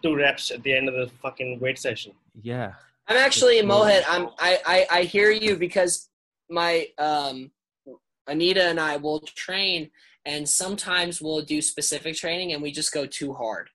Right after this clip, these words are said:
Speaker 3: And we're like, "Well, what the fuck's, like, w-, this is just sparring, you know?"
Speaker 2: Mm.
Speaker 3: So we'll literally be like,
Speaker 1: <laughs>
Speaker 3: "You're gonna go seventy and I'm gonna go fifty," right? And then it's like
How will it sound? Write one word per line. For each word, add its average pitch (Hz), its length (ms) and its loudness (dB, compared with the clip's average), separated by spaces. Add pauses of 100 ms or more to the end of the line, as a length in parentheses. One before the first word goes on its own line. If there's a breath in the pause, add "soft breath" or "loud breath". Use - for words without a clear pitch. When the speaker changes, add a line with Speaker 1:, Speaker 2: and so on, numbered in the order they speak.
(100)
Speaker 3:
And 139 140 -6
we're 139 100 0
like, 131 260 0
"Well, 135 380 0
what 147 160 -4
the 160 60 -2
fuck's, - 280 -2
like, 135 300 -6
w-, 139 180 -8
this 170 140 0
is 160 100 0
just 143 200 2
sparring, 131 520 -2
you 135 180 -2
know?" 127 280 -2
Speaker 2:
Mm. 113 340 -6
Speaker 3:
So 180 180 8
we'll 185 260 6
literally 190 500 6
be 190 160 4
like, 185 280 4
Speaker 1:
<laughs> 233 360 2
Speaker 3:
"You're 233 260 6
gonna 285 240 4
go 262 200 6
seventy 208 800 2 (180)
and 156 160 -4
I'm 190 280 2
gonna 202 220 0
go 190 220 2
fifty," 180 720 -4
right? 156 400 -2 (360 soft breath)
And 175 180 0
then 175 160 0
it's 175 180 0
like 160 320 -2